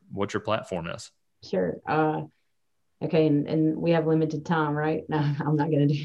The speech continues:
Speaker 2: <laughs> I won't be a politician. I'll be an accountant.
Speaker 1: <laughs>
Speaker 2: Um,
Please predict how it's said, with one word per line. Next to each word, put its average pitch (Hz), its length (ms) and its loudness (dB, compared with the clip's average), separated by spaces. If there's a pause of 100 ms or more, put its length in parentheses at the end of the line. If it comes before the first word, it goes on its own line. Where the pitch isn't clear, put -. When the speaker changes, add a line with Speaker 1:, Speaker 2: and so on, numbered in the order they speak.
(120)
Speaker 2:
<laughs> 165 60 6
I 160 40 2
won't 185 220 6
be 175 100 6
a 165 40 6
politician. 156 720 2
I'll 165 80 2
be 156 120 6
an 147 80 6
accountant. 156 480 2
Speaker 1:
<laughs> 156 460 -2 (340)
Speaker 2:
Um, 165 400 2